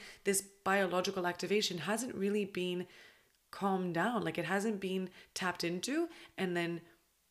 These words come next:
calmed and regulated, right? The nervous system has not been regulated. And so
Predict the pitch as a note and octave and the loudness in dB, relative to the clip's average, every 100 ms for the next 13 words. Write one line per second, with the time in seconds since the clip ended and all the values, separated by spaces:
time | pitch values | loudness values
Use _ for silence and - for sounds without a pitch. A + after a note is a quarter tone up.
0 | - - G3+ G#3 G3 F3+ - E3+ E3 E3+ | -12 0 2 4 4 0 -2 -2 -2 -2
1 | F#3 - - - F#3+ F#3+ F#3+ F#3+ G3+ F3+ | -2 -4 -6 -4 -2 0 0 2 2 0
2 | F3+ E3+ E3 E3 D#3+ E3 F3 - - - | -2 -4 -4 -6 -4 -4 -2 -4 -6 -8
3 | - - - - F#3+ F#3+ F#3+ F#3 | -12 -20 -16 -6 -4 0 2 2